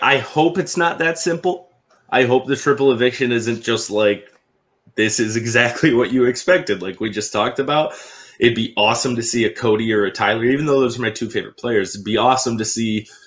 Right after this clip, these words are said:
one of those two get thrown in there and have to win their way back into the house. Um, but if it goes according to plan, it'll be at least two of those three. Memphis could still probably sneak his way out of a triple eviction. Um,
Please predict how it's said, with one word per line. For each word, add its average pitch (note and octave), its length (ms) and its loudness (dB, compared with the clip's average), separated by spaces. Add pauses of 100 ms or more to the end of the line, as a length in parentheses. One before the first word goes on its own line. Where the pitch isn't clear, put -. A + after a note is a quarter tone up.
(140)
one A2 260 2
of F#2+ 140 0
those G#2 300 6
two A2+ 220 2
get A2 160 -2
thrown G#2 280 0
in G2+ 100 -2
there A2 160 0
and A2 80 -2
have G#2+ 180 -4
to G#2 80 -2
win G#2 360 0
their G#2+ 160 4
way G2 180 2
back G2 320 0
into G2+ 140 -2
the F2+ 100 -4
house. - 640 -4 (400)
Um, F2+ 480 0 (140)
but B2 320 4 (400)
if B2 160 2
it A#2+ 60 0
goes A#2 300 0
according G#2+ 420 -2
to G2 60 -4
plan, F2+ 520 -6 (100)
it'll G#2+ 160 0
be F#2+ 520 -4 (100)
at G#2+ 180 2
least C3+ 460 0
two B2 120 4
of F2 120 2
those F#2+ 260 -2
three. F2+ 300 -8
Memphis C3+ 420 0
could - 180 -6
still A#2 220 0
probably A2 300 0
sneak A2+ 360 -4
his G#2+ 160 -2
way G#2 220 2
out G#2 220 4
of G2+ 80 -2
a G2+ 40 0
triple G#2 420 -2
eviction. A#2 520 0 (800)
Um, F2+ 640 0